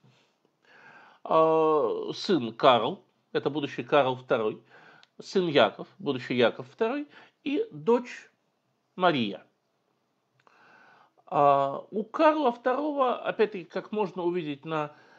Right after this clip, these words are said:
э, генеалогическом древе на слайде, несмотря на то, что он был женат, и женат долго, э, детей у него не было от законного брака. У него было довольно много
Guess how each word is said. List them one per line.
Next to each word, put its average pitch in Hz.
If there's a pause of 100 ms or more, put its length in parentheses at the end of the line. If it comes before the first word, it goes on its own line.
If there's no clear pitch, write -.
(180)
э, -
генеалогическом 165
древе 143
на 160
слайде, 302
несмотря 208
на 185
то, 180
что 156
он 147
был 139 (320)
женат, 285
и 185
женат 165
долго, 311 (340)
э, 220
детей 247
у -
него 202 (240)
не 170
было 131
от 139
законного 127
брака. 120
У 220
него 277
было 208
довольно 190
много 180